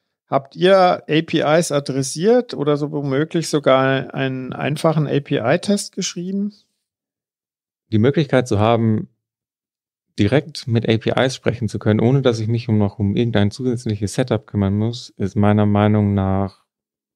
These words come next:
Speaker 2: auf jeden Fall eins der Top-Features von Playwright. Ohne hätten wir das alles gar nicht hinbekommen.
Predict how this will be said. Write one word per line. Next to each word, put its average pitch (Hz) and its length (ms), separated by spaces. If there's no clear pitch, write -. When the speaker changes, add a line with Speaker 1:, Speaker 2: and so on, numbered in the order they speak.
Speaker 2:
auf - 160
jeden 104 140
Fall 92 180
eins - 240
der 98 120
Top-Features - 580
von 90 160
Playwright. 95 520
Ohne 117 360
hätten 107 220
wir 101 80
das 98 140
alles 98 240
gar 101 100
nicht 98 140
hinbekommen. 95 580